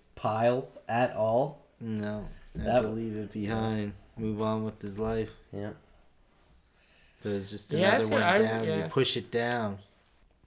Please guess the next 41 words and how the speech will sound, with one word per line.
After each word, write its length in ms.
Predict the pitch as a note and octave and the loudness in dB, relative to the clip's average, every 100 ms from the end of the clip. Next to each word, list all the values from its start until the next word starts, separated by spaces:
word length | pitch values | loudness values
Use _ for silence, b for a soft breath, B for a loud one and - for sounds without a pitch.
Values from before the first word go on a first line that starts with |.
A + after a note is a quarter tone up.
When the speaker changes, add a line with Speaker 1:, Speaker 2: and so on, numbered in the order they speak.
| _ b b _ | _ b b _
Speaker 3:
Yeah, 160 | F#3 | 2
you 160 | F#3+ G#3 | 4 4
think 240 | G#3+ E4 | 2 -2
that 100 | D#4 | 0
they 120 | E3+ D3 | 2 2
would 120 | C#3+ | 2
have 120 | B2 | 0
referenced 420 | C3 E3+ E3 C3+ - | -4 -4 -8 -12 -10
that 140 | A2 | -8
at 120 | G#2 | -8
least 160 | A2+ A#2 | -10 -10
some 160 | C#3 C#3+ | -12 -12
point, 240 | A#2 A2 | -14 -12
'cause 80 | A#2+ | -8
even 200 | C#3+ D3+ | -4 -4
Cowboy 380 | C#3+ C3 C3+ C3 | -4 -4 -2 -4
introduces 640 | A#2+ A2+ G#2 A#2 - A2 | -6 -10 -10 -10 -8 -12
them 140 | G#2 G2+ | -12 -12
as, 80 | G2 | -14
like, 140 | G#2+ B2 | -14 -10
"This 100 | D3+ | -6
is 60 | |
my 140 | D#3 D3 | -4 -4
friend 340 | - E3 F3 | 0 0 0
from 120 | F3 D3 | -4 0
the 80 | |
island. 380 | D3 D#3 E3 F#3+ B B B B | 0 0 0 -4 B B B B
Something 300 | - D#3+ D#3+ | -2 0 0
happened. 380 | D#3+ D#3+ F#3+ D#3+ | 0 2 0 0
We 60 | |
don't 140 | C3+ D3 | -2 -2
talk 220 | D3 A#2+ | -2 -4
about 240 | A2+ G#2+ | -6 -8
it. 1600 | - - - - B2 - A#2+ - - - G#3+ G#3+ G3+ - E3+ F#3+ - - | -12 -18 -20 -14 -12 -10 -12 -12 2 8 8 8 4 2 2 2 2 -2
<laughs> 80 | - | 2
We 80 | |
don't 140 | D#3 D3+ | 4 6
go 140 | E3+ D#3+ | 6 6
in 40 | |
bathrooms 440 | D3+ C#3+ C#3 B2+ | 4 2 0 -6
anymore." 260 | A#2 G#2+ G#2 | -6 -8 -12